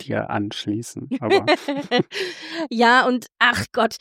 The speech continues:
Speaker 2: also diese
Speaker 1: Finde ich
Speaker 2: ganze,
Speaker 1: auch sehr
Speaker 2: diese ganze
Speaker 1: unwohl dabei.
Speaker 2: Geschichte, ja, diese ganze Geschichte ist halt,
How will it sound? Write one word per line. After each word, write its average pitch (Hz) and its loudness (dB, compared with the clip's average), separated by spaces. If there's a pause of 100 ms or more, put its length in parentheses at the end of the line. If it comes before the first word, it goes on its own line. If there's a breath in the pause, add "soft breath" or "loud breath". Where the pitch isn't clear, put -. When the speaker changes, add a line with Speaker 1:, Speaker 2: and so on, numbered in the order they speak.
(200 loud breath)
Speaker 2:
also 240 4
diese 240 2
Speaker 1:
Finde 233 4
ich 226 6
Speaker 2:
ganze, 269 4
Speaker 1:
auch 233 6
sehr 120 6
Speaker 2:
diese 226 2
ganze 208 0
Speaker 1:
unwohl - -
dabei. 202 -2
Speaker 2:
Geschichte, 214 0
ja, 208 2
diese 220 -4
ganze 240 0
Geschichte - -4
ist - -4
halt, 202 0